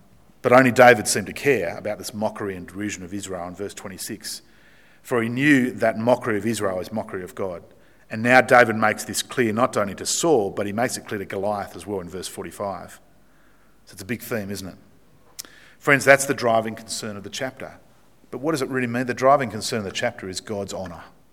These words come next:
It's God's honour. That is, that his name would be hallowed, as we pray in the Lord's Prayer. "Hallowed be your name." That his reputation,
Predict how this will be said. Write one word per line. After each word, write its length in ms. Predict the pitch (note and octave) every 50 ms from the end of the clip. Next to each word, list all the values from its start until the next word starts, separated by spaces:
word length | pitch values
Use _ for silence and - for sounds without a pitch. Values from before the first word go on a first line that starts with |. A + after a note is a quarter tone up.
| _ _ - _ _ _ _ _ _ _ _ _ - - _ _
It's 140 | - - -
God's 380 | - - A#2+ A2 A2+ A2 -
honour. 320 | - - G2+ G2 F2+ E2+ E2 - - - _ _ _ _ _ _ _ _ _ _ - - _ _ _ _ _ _ _
That 160 | - C#3 C#3
is, 280 | C#3 C3 B2 C3+ - - - - - -
that 140 | A#2 B2 G#2+
his 200 | A2+ A#2 G2 G2+
name 680 | A2+ A#2+ C3+ D3+ E3+ D3 A2+ F#2 F2 E2 F#2 A#2+ C3+ B2+ - - - - - - _ -
would 160 | A#2 A2+ F#2
be 120 | G#2+ A2+
hallowed, 640 | G2 - - - D3 C3+ G#2+ E2+ D#2 D2+ D2 - - - - _ _ _ _ _ _ _ _ _ _ _ _ _ _ _ _
as 160 | - F2 -
we 80 | A2 A2
pray 280 | G#2 - - B2+ B2 A2+
in 60 | G#2+
the 60 | G#2+
Lord's 240 | G#2+ A2 A2+ A2 -
Prayer. 400 | - - C#3+ C3+ A2 F2 D#2+ - - - - _ _ _ _ _ _ _ _
"Hallowed 380 | - - A#2+ B2 B2+ B2+ C3 A2+
be 120 | B2 B2
your 180 | B2+ C3 C3 B2+
name." 420 | B2+ B2+ C#3 C3 A2+ - - - - - - _ _ _ - - - - _ -
That 140 | C3 B2
his 220 | G#2+ A2+ A#2 G2+ G2
reputation, 880 | G#2+ C3 C#3+ C#3 C#3 - A#2+ - - - C#3 C#3+ C#3 C3+ - - F2